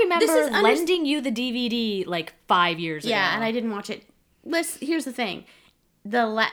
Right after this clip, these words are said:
Speaker 2: like, if I did watch it and fall asleep, it's been in the last couple of years.
Speaker 1: Okay.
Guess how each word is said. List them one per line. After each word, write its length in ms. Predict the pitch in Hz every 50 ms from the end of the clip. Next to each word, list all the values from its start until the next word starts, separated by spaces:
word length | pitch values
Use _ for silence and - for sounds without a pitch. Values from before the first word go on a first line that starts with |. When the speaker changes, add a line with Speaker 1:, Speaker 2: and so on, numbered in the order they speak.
| - -
Speaker 2:
like, 200 | - 233 226 226
if 120 | 247 226 233
I 100 | 220 214
did 340 | 185 - 254 277 285 285
watch 280 | 294 294 294 302 - -
it 60 | 294
and 120 | 294 285 285
fall 160 | 285 285 285
asleep, 320 | 285 277 - 311 302 285 -
it's 180 | - - - -
been 180 | - 233 220 202
in 100 | 190 185
the 60 | 170
last 260 | 165 170 165 165 -
couple 260 | - 170 160 - 82 71
of 60 | 62
years. 420 | - - - - - - - - _ _ _ -
Speaker 1:
Okay. 240 | 170 151 - -